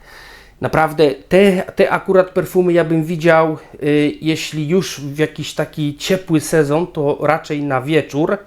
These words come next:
ale w chłodny sezon to można je nosić już,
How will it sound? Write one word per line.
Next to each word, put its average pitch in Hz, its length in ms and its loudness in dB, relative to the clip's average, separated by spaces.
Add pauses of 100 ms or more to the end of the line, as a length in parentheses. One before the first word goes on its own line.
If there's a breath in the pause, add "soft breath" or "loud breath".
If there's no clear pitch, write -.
(640 loud breath)
ale 143 760 4 (440 soft breath)
w - 140 -14
chłodny 175 560 2
sezon 160 540 4 (280)
to 165 180 4
można 160 340 0
je 151 120 2
nosić 151 520 -4
już, 139 340 -6